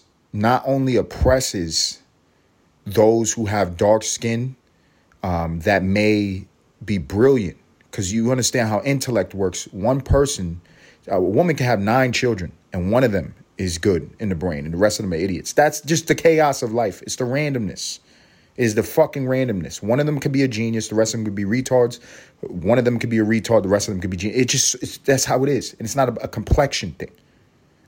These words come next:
<coughs> What I'm saying is, it would oppress that individual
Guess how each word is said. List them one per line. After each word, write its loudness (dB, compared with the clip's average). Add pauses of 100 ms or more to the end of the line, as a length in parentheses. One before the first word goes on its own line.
(220)
<coughs> -2 (560)
What 2
I'm 0
saying 2
is, -8 (460)
it 4
would 2
oppress 2
that 2
individual -4